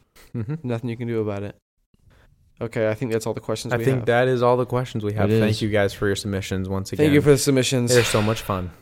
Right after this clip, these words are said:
Speaker 2: Also, thank you for listening. I think this is where we're gonna end it.
Speaker 1: That is where we're gonna end it.
Speaker 3: Mm-hmm.
Speaker 2: Um, yes, thanks for listening. This has been episode thirty-six.
Speaker 1: Mm-hmm.
Speaker 2: Make sure to follow us on Instagram.
Speaker 3: Ooh.
Speaker 2: Make sure to leave us a review.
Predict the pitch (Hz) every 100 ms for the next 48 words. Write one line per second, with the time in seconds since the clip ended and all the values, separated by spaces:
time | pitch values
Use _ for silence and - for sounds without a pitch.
0 | - 127 - 139 127 135 131 123 - 127
1 | 120 - 110 101 104 117 110 - 113 113
2 | 113 110 104 110 120 127 156 135 104 101
3 | 98 98 95 - - 123 131 123 120 120
4 | 107 104 131 131 127 127 123 127 - _
5 | _ _ _ _ _ _ _ - 123 110
6 | - 123 120 127 120 139 120 120 107 113
7 | - 120 120 113 - 139 123 110 131 175
8 | - _ - 123 120 - 123 113 123 117
9 | 113 113 110 117 - 127 127 131 135 143
10 | _ 110 98 98 107 117 - 123 113 113
11 | 113 113 110 113 107 110 110 127 147